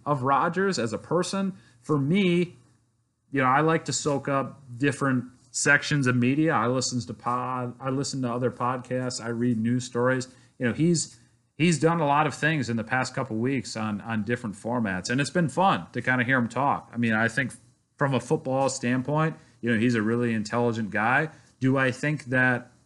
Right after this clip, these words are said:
he takes pride in kind of being genuine and himself? Yes. Does that come off weird to some people?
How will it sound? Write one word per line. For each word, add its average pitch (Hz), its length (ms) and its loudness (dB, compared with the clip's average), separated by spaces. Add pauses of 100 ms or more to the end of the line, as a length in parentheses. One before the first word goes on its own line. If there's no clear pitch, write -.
(720)
he 131 520 2 (120)
takes 165 320 2
pride 151 580 2 (140)
in 127 400 0 (160)
kind 143 240 0
of 120 120 0
being 131 280 0
genuine 160 680 0 (100)
and 127 120 0
himself? 127 640 2
Yes. 135 560 0 (140)
Does 127 160 0
that 131 180 0
come - 180 -4
off 131 220 0
weird 139 400 0
to 156 80 -4
some 180 240 0
people? 196 540 -4